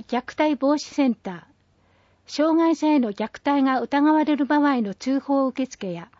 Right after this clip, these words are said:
関係者からの相談、虐待防止に関する普及啓発活動等を行っています。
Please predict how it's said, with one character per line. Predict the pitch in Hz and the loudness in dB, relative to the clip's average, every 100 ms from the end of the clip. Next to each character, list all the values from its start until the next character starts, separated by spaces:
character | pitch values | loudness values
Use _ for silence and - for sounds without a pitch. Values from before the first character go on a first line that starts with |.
| _ _ _ _ _ | _ _ _ _ _
関 | 254 302 285 | 2 2 2
係 | 294 294 | 0 0
者 | 302 | -2
か | 294 294 | 0 0
ら | 269 | 0
の | 196 | -2
相 | - 214 202 | -4 -4 -4
談、 | 180 170 _ _ _ _ | -6 -12 _ _ _ _
虐 | 240 - - | -6 -6 0
待 | 320 320 | 2 2
防 | 330 320 | 2 0
止 | - | 2
に | 302 311 | 2 2
関 | 294 294 | 2 2
す | - 196 | 0 -6
る | 185 | -8
普 | - | -8
及 | - 294 294 | 0 0 2
啓 | 302 302 | 0 0
発 | 277 - | -2 -6
活 | - 262 285 | -8 -6 -2
動 | 294 285 | 0 0
等 | 277 285 | 0 0
を | 240 190 | -2 -4
行 | 254 254 | -2 0
っ | 247 | -2
て | - 190 | -6 -8
い | 170 | -8
ま | 185 | -12
す。 | - | -18